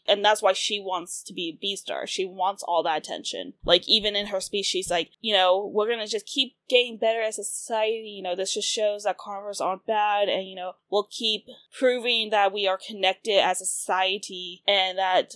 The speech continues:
our species does not divide us." Again, she's just very manipulative. You can tell in her speech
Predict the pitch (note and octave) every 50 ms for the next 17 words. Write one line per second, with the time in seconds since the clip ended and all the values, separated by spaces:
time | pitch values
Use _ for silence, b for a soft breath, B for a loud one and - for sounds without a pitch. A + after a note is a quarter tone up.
0 | A#3 _ - G3+ G#3 G#3 - - - A3 G#3 - - - G#3+ F#3+ F#3 F3 - -
1 | - _ - G#3 G3 G3+ F#3+ F3+ F3+ F3 F#3 E3 F3+ E3+ E3 E3+ D#3 - - -
2 | - - - - - - - _ _ _ - G#3+ G3+ F#3 E3 C#3+ - - - F#3+
3 | F#3 A3 A3 - - G#3+ A#3 C4+ E4 F4 D#4 C4 A#3 G#3+ G3+ A3 G3 G3+ G3+ -
4 | A3+ G#3 G3+ G#3 G3+ G3+ - - - - A3 G3+ A3 G3+ E3 G3 G3+ A3+ B3 C4+
5 | C#4 C4 C4 B3 A#3 - - - F#3+ F#3 F#3 - - - -